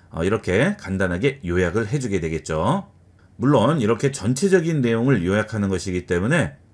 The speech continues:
세부적인 내용들은 해당 대화를 읽어야 되지만 간단하게나마 어떤 내용인지는 파악할 수가 있는 거죠.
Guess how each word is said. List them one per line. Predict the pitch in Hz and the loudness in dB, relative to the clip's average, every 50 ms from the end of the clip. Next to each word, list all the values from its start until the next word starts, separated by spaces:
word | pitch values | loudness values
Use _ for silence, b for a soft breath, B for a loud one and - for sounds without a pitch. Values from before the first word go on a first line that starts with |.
| - - | -20 -20
세부적인 | - - - 190 208 202 233 196 208 190 180 196 185 | -16 -8 -2 0 0 0 4 4 4 4 4 2 2
내용들은 | 143 104 98 101 101 101 107 147 151 117 101 123 170 196 - B B B B 175 | 2 2 2 2 2 2 2 2 2 4 2 2 2 0 -2 B B B B -2
해당 | 180 202 196 190 | 0 2 2 2
대화를 | - 117 110 107 - 139 143 135 - | 2 2 4 4 4 4 4 2 2
읽어야 | 90 95 107 104 110 120 123 123 | 0 0 0 2 2 2 2 2
되지만 | 113 92 82 90 113 143 170 139 87 - b b b b b 80 73 | 2 0 -2 0 0 0 0 0 -2 -4 b b b b b -14 -12
간단하게나마 | - 104 131 151 165 185 180 180 170 160 160 151 127 107 123 165 156 98 - - | -6 -2 0 2 4 4 4 4 2 2 2 2 2 2 4 2 2 2 0 -2
어떤 | - - 120 - - 202 196 185 | 0 0 0 2 2 2 2 4
내용인지는 | 160 123 120 117 117 113 107 104 120 143 180 151 101 - | 2 2 2 2 0 0 0 0 0 2 2 0 0 -4
파악할 | - - 214 220 214 - 170 143 | -4 0 0 0 0 0 -2 -2
수가 | 113 - - 107 123 | -2 -2 -2 -2 -2
있는 | 104 82 87 92 87 | -2 0 -2 -2 -2
거죠. | 85 85 85 85 78 82 110 160 196 - | -2 -2 0 0 0 2 2 0 0 -2